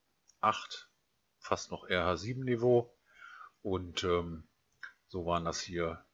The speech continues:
wirklich dann natürlich easy drei Sterne. Ähm, der King hat selber schon zweihundertzwanzig Truppen, glaube ich, aber noch eine kleine Queen. Und, ähm,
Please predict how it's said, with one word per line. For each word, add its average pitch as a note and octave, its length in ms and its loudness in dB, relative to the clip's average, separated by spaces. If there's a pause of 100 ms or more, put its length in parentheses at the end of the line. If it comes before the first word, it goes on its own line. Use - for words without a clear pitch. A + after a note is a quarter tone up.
(420)
wirklich F2+ 480 -4
dann E2 360 -2
natürlich E2+ 580 -6
easy F2 480 -8 (440)
drei E2 260 2
Sterne. A#2 580 0 (800)
Ähm, E2+ 480 -4
der E2+ 100 0
King F#2+ 260 -6
hat E2+ 200 -4
selber F2 640 2 (480)
schon F#2+ 320 -4
zweihundertzwanzig F2 600 -4
Truppen, - 280 -8
glaube G2 260 4
ich, F2+ 80 -4
aber E2 160 0
noch D#2+ 120 -8
eine E2 100 -10
kleine E2+ 320 -2
Queen. G#2 360 -6 (920)
Und, E2+ 340 -6
ähm, D#2+ 400 -4